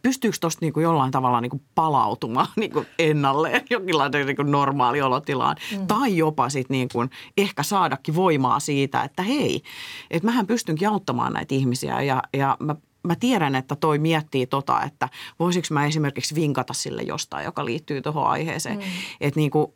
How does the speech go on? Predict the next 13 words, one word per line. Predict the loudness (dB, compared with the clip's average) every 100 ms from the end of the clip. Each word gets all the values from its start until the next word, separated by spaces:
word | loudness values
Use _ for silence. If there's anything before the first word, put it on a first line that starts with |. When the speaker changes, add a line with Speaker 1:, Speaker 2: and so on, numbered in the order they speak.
| -2
Speaker 1:
mä, | 0 0 -2
mä | 0 2
ymmärrän | 4 4 2
sen, | 0 0
että | 0
ihmiset | 2 2 0
on | 2
hirveän | 2 2 2 0 -2 -12 -20 _
ujoja | 2 4 4 0
puhumaan | -2 -2 0 0 0
niistä | -6 -6
unelmistaan, | -2 -2 -2 -4 -2 -2
koska | -2 -2 -4